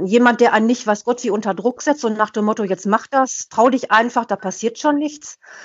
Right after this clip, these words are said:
Jemand, der das wirklich einschätzen kann, wie man selber drauf ist, wie das Pferd drauf ist und es wirklich dann auch machen.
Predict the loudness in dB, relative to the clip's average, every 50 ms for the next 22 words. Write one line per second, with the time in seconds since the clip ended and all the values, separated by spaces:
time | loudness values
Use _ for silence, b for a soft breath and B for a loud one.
0 | B B B B 4 4 4 6 6 4 4 4 4 2 2 -4 -4 -4 -4 0
1 | 2 2 2 2 0 -2 -6 -8 -8 -8 -12 -12 -10 -6 -4 -4 -2 -2 0 0
2 | 0 0 0 2 2 4 4 4 4 2 4 4 4 4 4 2 0 -2 -2 -4
3 | -4 -8 -2 0 0 -2 -2 -4 -2 0 0 0 0 -2 -2 0 0 0 -2 -4
4 | -6 -6 -6 -6 -10 -18 -20 b b b b b b b b b 2 4 4 6
5 | 6 4 2 -2 -6 -8 -8 -8 -4 0 -2 0 0 0 -4 0 0 0 2 2
6 | 0 0 0 0 0 0 0 -2 -6 -6 -6 -8